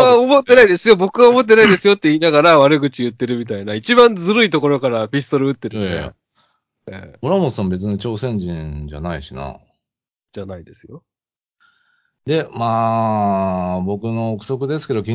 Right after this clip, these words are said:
Speaker 2: 下ゆきなさん？
Speaker 1: ああ。
Speaker 2: うん、いましたけども、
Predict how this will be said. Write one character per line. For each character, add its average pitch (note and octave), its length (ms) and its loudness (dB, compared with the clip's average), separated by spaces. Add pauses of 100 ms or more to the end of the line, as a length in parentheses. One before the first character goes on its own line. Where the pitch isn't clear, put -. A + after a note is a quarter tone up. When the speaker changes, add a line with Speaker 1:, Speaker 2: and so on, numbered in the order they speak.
(140)
Speaker 2:
下 D3 140 -4
ゆ D3 140 0
き F#3 80 -2
な B2+ 140 0
さ A2+ 440 -2 (560)
ん？ F2+ 40 -14
Speaker 1:
あ F2+ 420 -20 (140)
あ。 - 0 -
Speaker 2:
う D#2+ 60 -18 (300)
ん、 D2 80 -18 (200)
い F2+ 80 -8
ま F#2 160 -4
し - 100 -10
た F2 140 -12
け E2 120 -14
ど E2 120 -14
も、 F2+ 380 -8